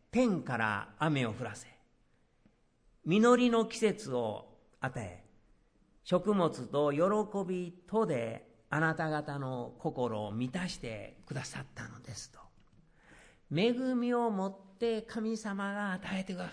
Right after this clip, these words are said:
っている。私たち、主を仰ぐときに神様の恵みということを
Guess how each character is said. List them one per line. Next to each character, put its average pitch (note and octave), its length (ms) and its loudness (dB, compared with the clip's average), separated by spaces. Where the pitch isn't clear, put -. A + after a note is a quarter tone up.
っ - 40 -20
て - 120 -20
い - 20 -20
る。 - 60 -20
私 C#4+ 320 0
た A3 100 2
ち、 C3+ 500 -6
主 - 180 -4
を A#3+ 140 8
仰 B3 320 6
ぐ C4+ 80 -6
と C4+ 160 4
き F#3+ 200 0
に D3 480 -4
神 C4+ 280 0
様 G3+ 360 2
の F#3 160 0
恵 F#3+ 260 2
み A#3 400 0
と B3 120 -4
い G#3+ 60 2
う F3 80 0
こ C#3+ 140 -4
と C3 140 -6
を A2 420 -8